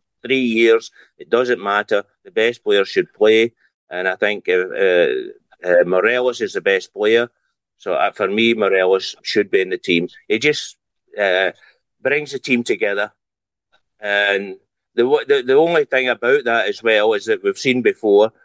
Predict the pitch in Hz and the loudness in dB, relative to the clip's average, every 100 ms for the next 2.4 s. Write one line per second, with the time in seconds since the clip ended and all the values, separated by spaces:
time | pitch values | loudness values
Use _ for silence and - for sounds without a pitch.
0 | _ _ _ _ 113 117 - _ _ _ | _ _ _ _ -2 -2 -4 _ _ _
1 | _ _ 104 120 120 - _ _ - 127 | _ _ -2 0 0 -4 _ _ -4 -2
2 | 139 127 127 123 | -2 -2 -2 -2